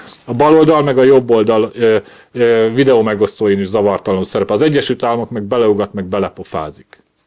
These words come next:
Azt, azt mondja, hogy nem, mert azt be kell tiltani. Hol? Magyarországon, te paraszt. Magyarországon nem tudtad, hogy nem tiltják be, te idióta barom. Te magyar, magyar nép ellensége.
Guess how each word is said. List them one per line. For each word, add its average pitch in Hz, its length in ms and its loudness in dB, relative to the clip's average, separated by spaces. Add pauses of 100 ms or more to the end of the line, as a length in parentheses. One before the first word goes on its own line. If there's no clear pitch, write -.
(320)
Azt, - 120 -20
azt 127 140 -2
mondja, 127 180 0
hogy 156 80 -2
nem, 202 140 0
mert 180 200 0
azt 151 180 -4
be 165 160 -4
kell 143 300 -4
tiltani. 139 420 -2
Hol? 127 220 0
Magyarországon, 123 720 0
te 104 80 -10
paraszt. - 540 -10 (480)
Magyarországon 165 600 2
nem 147 140 -2
tudtad, 156 280 -4
hogy 147 100 0
nem 143 160 -4
tiltják 147 380 -2
be, 110 100 -2
te 120 120 -2
idióta 101 520 0
barom. 82 360 -6 (1600)
Te 123 280 -2
magyar, 135 340 0
magyar 165 340 2
nép 139 220 -2
ellensége. 110 840 -4